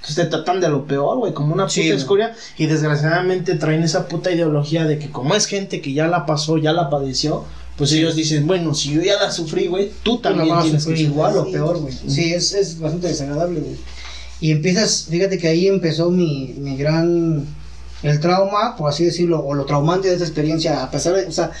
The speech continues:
Speaker 2: independientemente de todo eso de que, que se vivió y se, y se, se vio ahí,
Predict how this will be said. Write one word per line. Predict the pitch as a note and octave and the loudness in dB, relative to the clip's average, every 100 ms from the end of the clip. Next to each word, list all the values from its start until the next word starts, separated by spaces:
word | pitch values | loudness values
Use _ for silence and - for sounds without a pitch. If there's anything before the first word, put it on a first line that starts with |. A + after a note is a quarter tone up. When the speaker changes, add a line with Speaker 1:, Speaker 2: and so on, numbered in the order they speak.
| - - | -12 -4
Speaker 2:
independientemente | E3 E3 E3 G#3+ B3+ A#3 A#3 | 0 2 2 2 0 0 0
de | G3 | 0
todo | G3 G#3 | 0 0
eso | G3+ E3+ | 0 -2
de | D#3 | -2
que, | C#3 B2+ - | -4 -4 -6
que | C#3+ | -4
se | - | -4
vivió | C#3 C#3+ E3 | -4 -2 0
y | |
se, | D#3 C#3 E3+ | 0 -2 -2
y | D3+ | -4
se, | - C3 B2+ - | -4 -6 -8 -8
se | C#3 | -4
vio | C#3+ E3 | 0 0
ahí, | E3 F3+ A#3+ | 2 0 -4